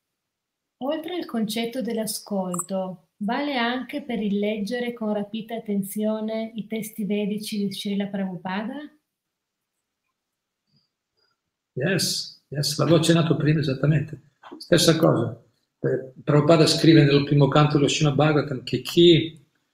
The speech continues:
Speaker 2: legge o ascolta con attenzione lo Srimad Bha-, legge con attenzione lo Srimad Bha-, legge con rapita attenzione lo Srimad Bhagavatam scoprirà la presenza di Krishna in ogni pagina,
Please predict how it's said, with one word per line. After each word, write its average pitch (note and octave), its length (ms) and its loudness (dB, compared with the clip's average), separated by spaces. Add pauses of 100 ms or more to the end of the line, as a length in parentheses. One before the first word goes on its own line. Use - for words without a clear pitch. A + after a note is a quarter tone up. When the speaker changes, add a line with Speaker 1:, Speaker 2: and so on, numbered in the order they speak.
(280)
Speaker 2:
legge C3+ 800 2 (280)
o C3 100 -4
ascolta D3+ 500 4
con C3+ 160 -2
attenzione C#3 600 2
lo C3 140 4
Srimad C3+ 320 0
Bha-, C#3+ 200 0
legge C#3+ 240 4
con C#3+ 100 -2
attenzione C3+ 800 -2 (160)
lo C3+ 100 -4
Srimad C3+ 220 2
Bha-, D#3+ 400 2 (380)
legge D3 340 4
con C#3 120 2
rapita C#3 500 4
attenzione D3 440 4
lo A#2+ 60 2
Srimad D#3 260 4
Bhagavatam C#3+ 440 4
scoprirà F3 1000 8 (580)
la C3 60 -2
presenza C#3+ 540 2
di C3 140 -2
Krishna D3+ 420 2
in C#3 60 0
ogni C3+ 200 0
pagina, A#2 640 -4